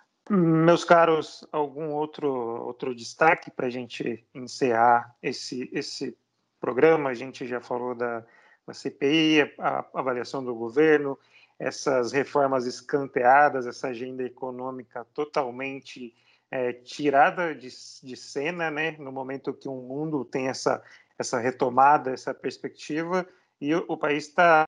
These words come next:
envolvido em outras, outras questões, né? Não, não, não tem um, um futuro muito promissor. Alguma,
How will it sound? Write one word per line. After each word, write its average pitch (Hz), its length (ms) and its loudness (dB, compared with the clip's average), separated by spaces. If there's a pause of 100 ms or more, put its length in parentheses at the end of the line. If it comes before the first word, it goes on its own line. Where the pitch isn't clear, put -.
envolvido 151 540 -2
em 147 160 -8
outras, 160 680 -8
outras 165 480 -10
questões, 127 800 -6
né? 123 280 -4
Não, 127 440 -14 (100)
não, 127 240 -10 (480)
não 123 80 -10
tem 131 220 2
um, 131 420 -4
um 143 240 -2
futuro 139 380 4
muito 135 480 0 (100)
promissor. 147 440 2
Alguma, 131 520 2